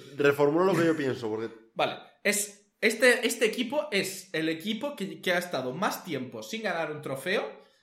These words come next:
Speaker 2: habiendo ganado uno al principio y habiendo ganado uno al final. O sea, estuvieron cinco
Speaker 1: Más tiempo entre dos victorias.
Speaker 2: Más tiempo entre dos victorias de Lombardi.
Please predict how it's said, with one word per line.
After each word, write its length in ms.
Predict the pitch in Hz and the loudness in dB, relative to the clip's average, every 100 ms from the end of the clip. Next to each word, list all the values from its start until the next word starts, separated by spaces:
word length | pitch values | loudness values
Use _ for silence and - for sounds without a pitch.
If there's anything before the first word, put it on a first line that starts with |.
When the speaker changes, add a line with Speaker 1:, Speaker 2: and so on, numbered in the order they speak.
| _ _ _ _ | _ _ _ _
Speaker 2:
habiendo 380 | 170 170 226 262 | -2 0 0 0
ganado 260 | 220 185 165 | 0 0 0
uno 100 | 160 | 0
al 40 | 147 | -2
principio 340 | 156 208 254 | -4 -6 -2
y 60 | 202 | -2
habiendo 240 | 160 175 | -2 -2
ganado 200 | 165 165 160 | -2 -2 -4
uno 100 | 147 | -6
al 60 | |
final. 280 | - 104 - | -8 -12 -14
O 40 | 156 | -8
sea, 140 | 156 139 | -8 -6
estuvieron 420 | - 185 123 123 | -6 -4 -4 -2
cinco 100 | - | 6
Speaker 1:
Más 200 | 175 - | 6 8
tiempo 280 | 196 190 190 | 8 8 8
entre 180 | 160 | 10
dos 140 | 156 147 | 10 10
victorias. 420 | 143 - 104 92 | 6 0 -4 -2
Speaker 2:
Más 140 | 185 196 | -4 -2
tiempo 180 | 220 214 | -2 -2
entre 160 | 202 | -2
dos 160 | 196 196 | -4 -4
victorias 380 | 185 214 226 214 | -6 -4 -4 -4
de 60 | 185 | -4
Lombardi. 380 | 139 104 92 | -6 -8 -10